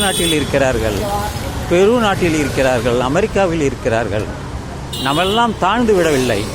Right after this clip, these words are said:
உயர்ந்தவர்கள்தான். அவர்களை விட நாம் உயர்ந்தவர்களாக இருக்கிறோம்.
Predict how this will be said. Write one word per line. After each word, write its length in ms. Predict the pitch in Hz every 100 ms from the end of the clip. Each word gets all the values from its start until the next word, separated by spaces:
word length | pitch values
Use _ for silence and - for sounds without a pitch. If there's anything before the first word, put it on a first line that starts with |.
| 107 - 127
உயர்ந்தவர்கள்தான். 840 | 156 180 170 156 156 143 180 139 - - 127
அவர்களை 380 | 131 156 160 165
விட 140 | 170 208 170
நாம் 180 | 160 143
உயர்ந்தவர்களாக 680 | 180 208 196 165 151 143 147 135
இருக்கிறோம். 380 | - 123 95